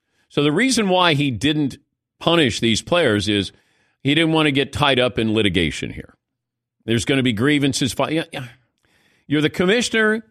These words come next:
do what's right for the game, not, "Hey, I didn't wanna deal with the Players Association." Or,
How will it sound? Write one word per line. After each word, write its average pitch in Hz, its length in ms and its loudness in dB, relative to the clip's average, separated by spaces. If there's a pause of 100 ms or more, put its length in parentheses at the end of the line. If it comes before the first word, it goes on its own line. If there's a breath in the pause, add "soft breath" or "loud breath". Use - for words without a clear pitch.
do 175 180 2
what's 196 260 0
right 180 260 2
for - 140 -4
the 143 100 0
game, 120 580 2 (300 soft breath)
not, 151 420 0
"Hey, 185 180 2
I 175 120 4
didn't 160 140 2
wanna 143 160 2
deal 131 220 2
with 123 120 0
the 104 80 -2
Players 107 320 0
Association." 80 600 -4 (220 loud breath)
Or, 180 380 0